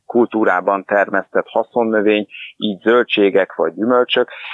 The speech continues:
Ezeket az állat szúró-szívó szájszervével megszívva és az ő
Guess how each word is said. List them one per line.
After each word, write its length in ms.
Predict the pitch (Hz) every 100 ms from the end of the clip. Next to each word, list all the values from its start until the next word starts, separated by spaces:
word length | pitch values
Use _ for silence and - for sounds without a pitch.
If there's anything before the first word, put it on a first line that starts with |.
| -
Ezeket 380 | - 147 135 113
az 140 | 104
állat 400 | 110 107 101 98
szúró-szívó 760 | _ 117 101 92 - 101 95 87
szájszervével 1080 | - 95 90 104 95 92 92 95 98 95 92 _ _ - _
megszívva 1000 | - 107 110 101 - - 107 98 95 98 95
és 300 | 95 - 113
az 960 | 98 98 95 - - - _ - 101
ő 260 | 110 101